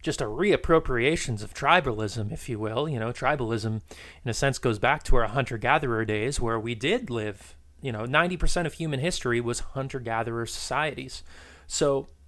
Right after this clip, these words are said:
you know, we were very tribalistic in a sense, living in our own communities, and we've really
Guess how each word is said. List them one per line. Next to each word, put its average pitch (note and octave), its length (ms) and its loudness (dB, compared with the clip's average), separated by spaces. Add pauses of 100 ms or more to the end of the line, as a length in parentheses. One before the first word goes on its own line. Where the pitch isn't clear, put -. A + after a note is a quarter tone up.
(360)
you E3 100 -2
know, B2+ 140 2
we B2+ 240 -2
were C3 100 0
very D3 260 0
tribalistic C#3+ 680 2
in B2+ 100 0
a A#2 40 -2
sense, A#2+ 360 -2
living B2+ 300 0
in A#2+ 60 2
our A#2+ 140 2
own B2+ 220 -2
communities, B2 640 -4
and A2 80 -6
we've A2+ 180 -8
really F3 320 -4